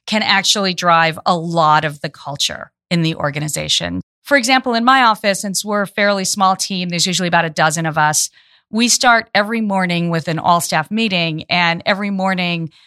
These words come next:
everybody comes to the table. And before we start talking about our work, everybody talks about their one good thing. So it could be anything from your train was not late for the first time in months <laughs> coming into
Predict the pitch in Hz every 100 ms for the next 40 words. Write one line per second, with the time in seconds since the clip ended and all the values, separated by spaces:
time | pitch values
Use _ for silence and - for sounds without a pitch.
0 | _ _ 202 196 220 214 208 208 196 196
1 | 196 190 180 180 170 170 - 254 277 302
2 | 285 - 208 202 202 185 180 180 170 170
3 | 160 160 _ - _ - 214 262 269 269
4 | 208 190 208 180 180 165 156 170 180 170
5 | 156 - 175 151 - 160 _ _ _ _
6 | - 214 196 - 214 247 233 254 233 254
7 | 240 175 160 - 196 180 180 175 - 208
8 | 185 185 165 - 214 202 190 160 170 170
9 | 170 160 - - 160 - 185 - 190 180
10 | 202 190 180 180 - - - - - -
11 | - 208 208 220 233 202 190 196